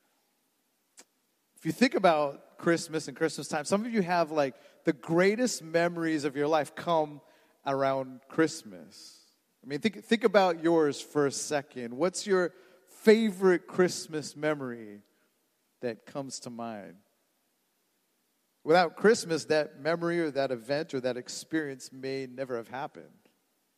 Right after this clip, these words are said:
without Christmas. If there was no Christmas, the world would look different. Education would look different. Oxford and Cambridge and Harvard and Yale, these are,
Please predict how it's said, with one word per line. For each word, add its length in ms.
without 380
Christmas. 800
If 180
there 120
was 200
no 160
Christmas, 1400
the 40
world 360
would 120
look 240
different. 380
Education 880
would 240
look 360
different. 420
Oxford 540
and 140
Cambridge 540
and 100
Harvard 500
and 140
Yale, 340
these 240
are, 180